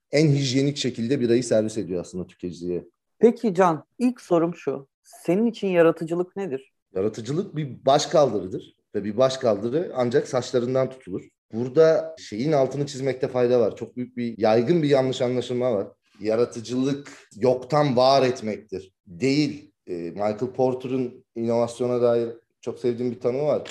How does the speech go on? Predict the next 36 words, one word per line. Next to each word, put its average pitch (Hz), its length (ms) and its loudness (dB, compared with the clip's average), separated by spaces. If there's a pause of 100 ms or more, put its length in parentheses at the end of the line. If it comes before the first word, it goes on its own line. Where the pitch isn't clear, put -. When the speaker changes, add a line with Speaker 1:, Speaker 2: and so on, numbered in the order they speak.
(360)
Speaker 1:
Var 139 240 6
olan 127 240 4
iki 120 160 -8
şey 131 220 0
arasında 135 360 -2
var 123 200 4
olmayan 139 380 2
bir 123 140 -6
bağ 135 200 2
kurmak. 98 360 -12 (260)
Yani 90 240 -10
Pabinno'yu 123 480 2
baz 120 180 4
alacaksak 117 560 -2
bira 120 240 4
vardı, 98 240 0
internet 113 480 -4
vardı. 95 280 -2
Biranın 110 280 -2
interneti 107 480 -4
yoktu. 104 400 -2 (200)
Dolayısıyla 104 840 -2
yaratıcılık 101 580 -6 (320)
bir 95 180 -10
başkaldırıdır 82 720 -4
diyorum. 78 320 -10
Speaker 2:
Yaratıcılığın 131 720 0
temelinde 127 560 -4
mi 214 140 -6
başkaldırı 190 640 0
vardır 180 340 -2
senin 175 360 -8
için? 208 420 -10
Yoksa 139 400 4
yaratıcı 135 480 0
sürecin 156 540 -4